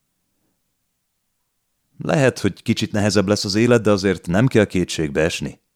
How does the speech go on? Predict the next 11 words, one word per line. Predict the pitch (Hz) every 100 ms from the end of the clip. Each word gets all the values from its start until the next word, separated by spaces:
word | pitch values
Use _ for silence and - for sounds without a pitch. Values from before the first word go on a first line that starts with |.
| _ _ _ _ _ _ _ _ _ _ _ _
Mi | 90 135
mindenbe | 165 143 107 98 85
kóstol | - 92 - 90 73
bele | 82 85
az | 73
ember | 73 78 73 71 - _ _ _
egy | 78
életen | 69 82 78 - 71
keresztül, | 78 73 - - 71 - _ _ _ _ -
és | - 123
mégis.” | 87 90 85 71 -